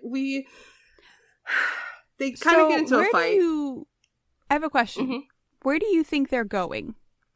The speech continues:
Speaker 2: Because we know the school is essentially across the street from Luke's.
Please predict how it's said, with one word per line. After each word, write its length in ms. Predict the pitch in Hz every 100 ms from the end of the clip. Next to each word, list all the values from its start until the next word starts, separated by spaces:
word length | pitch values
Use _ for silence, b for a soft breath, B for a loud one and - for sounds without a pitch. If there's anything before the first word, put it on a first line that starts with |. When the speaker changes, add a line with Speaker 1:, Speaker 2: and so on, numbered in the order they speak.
| _
Speaker 2:
Because 420 | 247 285 269 233
we 140 | 311 349
know 380 | 320 302 277 - -
the 100 | 247
school 680 | - 320 392 359 262 247 262
is 580 | 226 240 240 233 - - _ _ _ _ _ 285
essentially 540 | - 453 - 392 339
across 340 | 294 311 311 294
the 80 |
street 240 | - 311 285
from 200 | 277 254
Luke's. 480 | 254 - - -